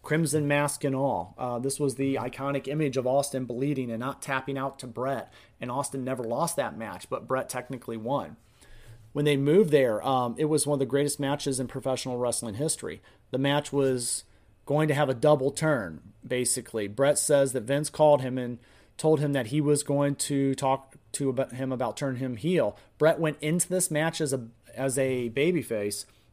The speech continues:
and he was kind of a heel by the end of the match. And Austin went into it as a heel and flipped into a babyface by the end of this match. It was pure genius. Bret didn't want to turn heel 'cause he would be losing on merchandise money.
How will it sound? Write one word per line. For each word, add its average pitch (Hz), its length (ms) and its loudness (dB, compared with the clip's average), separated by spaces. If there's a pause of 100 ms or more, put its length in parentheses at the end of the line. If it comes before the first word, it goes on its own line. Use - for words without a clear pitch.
(120)
and 131 220 -2
he 160 180 2
was 214 160 6
kind 156 220 0
of 131 80 0
a 131 40 6
heel 185 280 4
by 135 160 4
the 131 160 -2
end 156 100 -2
of 160 60 -2
the 135 60 2
match. 101 460 -6 (420)
And 131 340 -2
Austin 160 440 0
went 135 160 0
into 131 240 -2
it 135 60 6
as 120 100 2
a 120 60 -2
heel 160 320 2
and 127 160 -6 (120)
flipped 147 280 -2
into 143 260 -2
a 120 60 0
babyface 131 600 -2
by 101 120 -6
the 101 120 -10
end 101 100 -12
of 104 80 -12
this 101 140 -12
match. - 240 -12
It - 40 -12
was - 100 -10
pure 151 220 -2
genius. 117 640 -6 (560)
Bret 165 180 2
didn't 160 280 -2
want 147 200 0
to 147 60 -4
turn 143 240 -2
heel 151 300 4
'cause 131 180 -6
he 143 80 -2
would 135 80 0
be 135 120 -4
losing 135 280 -2
on 123 80 -4
merchandise 127 600 -2
money. 104 340 -6